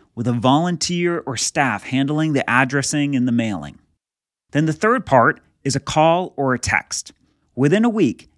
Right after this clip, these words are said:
either call or send a personalized text message to convey gratitude.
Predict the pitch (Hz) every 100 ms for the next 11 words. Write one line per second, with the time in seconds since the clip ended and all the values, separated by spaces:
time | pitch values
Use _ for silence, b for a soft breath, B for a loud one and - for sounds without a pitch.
0 | - 151 143 - - 156 202 240 - 143
1 | 131 - 160 151 - 180 196 208 208 196
2 | - 170 - 127 107 107 104 - - 131
3 | 117 131 135 120 107 107 - - -